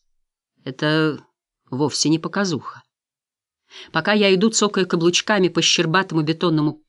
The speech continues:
полу, в мой компьютер торопливо закачиваются нехитрые тюремные интерьеры. Коридоры — комнаты охраны и персонала.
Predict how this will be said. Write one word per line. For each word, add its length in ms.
полу, 360
в 140
мой 140
компьютер 460
торопливо 440
закачиваются 800
нехитрые 520
тюремные 500
интерьеры. 720
Коридоры — 680
комнаты 380
охраны 680
и 40
персонала. 680